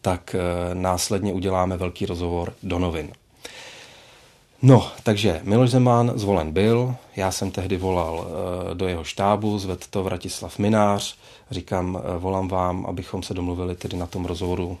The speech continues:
s panem Zemanem, teď už prezidentem." A jeho odpověď byla, "Pane Kubíku, jestli jste to nepochopil, tak s vámi my už se nikdy bavit nebudem,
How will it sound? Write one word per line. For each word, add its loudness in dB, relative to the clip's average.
s -12
panem -6
Zemanem, 0
teď -12
už -16
prezidentem." -2
A 2
jeho -2
odpověď -4
byla, 0
"Pane -2
Kubíku, -4
jestli -4
jste -12
to -4
nepochopil, -6
tak -8
s -8
vámi 0
my -4
už -8
se -4
nikdy -4
bavit -4
nebudem, -2